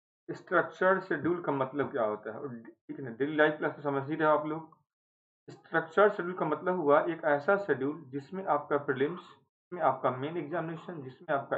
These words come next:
इंटरव्यू, प्रीलिम्स के लिए जो ऑब्जेक्टिव, आ,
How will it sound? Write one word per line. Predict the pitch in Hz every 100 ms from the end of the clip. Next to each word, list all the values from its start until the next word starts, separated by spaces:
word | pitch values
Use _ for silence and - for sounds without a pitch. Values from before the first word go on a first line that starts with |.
| 139
इंटरव्यू, | 131 156 151 165 185 185 - - _ _ _ _
प्रीलिम्स | 190 220 -
के | -
लिए | 175 175
जो | 170
ऑब्जेक्टिव, | 165 147 156 170 - -
आ, | 180